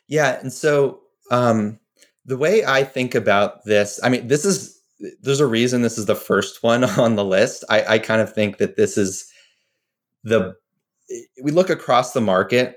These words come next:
regardless of industry or, um, business model that a retailer or brand has, this is kind of the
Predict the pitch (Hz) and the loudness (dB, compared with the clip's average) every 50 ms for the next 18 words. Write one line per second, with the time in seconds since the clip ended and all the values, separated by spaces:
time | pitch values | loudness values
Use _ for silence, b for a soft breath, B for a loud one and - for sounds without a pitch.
0 | - _ 107 98 - 107 101 104 107 101 110 107 104 - 101 95 87 87 87 - | -8 _ -8 -4 -2 0 2 2 2 2 0 -2 0 0 -2 -2 -2 -2 -6 -14
1 | _ _ - 175 180 170 160 165 160 - - - 151 147 143 139 135 135 131 127 | _ _ -4 -2 0 0 0 -2 -2 -4 -4 -2 0 0 0 0 0 0 0 -2
2 | - - 113 113 110 107 107 104 101 101 101 98 - b b b b b b b | -4 -6 -4 -2 0 2 2 4 2 2 0 -2 -8 b b b b b b b
3 | _ _ _ - 107 104 95 92 90 - _ 143 143 139 143 139 127 123 - - | _ _ _ -2 0 0 0 0 -2 -6 _ 0 0 2 2 0 -2 -2 -4 -4
4 | 120 113 110 110 110 110 107 107 104 104 104 104 101 - _ _ _ _ _ 113 | -2 0 2 2 2 2 4 4 2 4 2 0 -2 -6 _ _ _ _ _ 0
5 | 104 98 95 95 92 - 101 101 98 98 95 92 92 90 _ _ _ _ _ _ | 2 2 2 0 -2 -4 -2 0 2 2 2 0 -2 -6 _ _ _ _ _ _
6 | _ _ _ _ 107 117 117 113 113 - 117 113 110 113 110 104 - 104 92 90 | _ _ _ _ -2 -2 -2 -2 -2 0 0 2 2 2 0 0 -2 -4 -2 0
7 | 101 98 95 92 90 - - 151 147 139 131 131 120 - 127 117 120 113 - - | 0 0 0 0 -2 -4 -4 -2 0 2 0 0 -2 -2 -6 -6 -6 -8 -10 -8
8 | - 135 131 123 107 104 95 | -4 -2 -2 0 0 -2 -4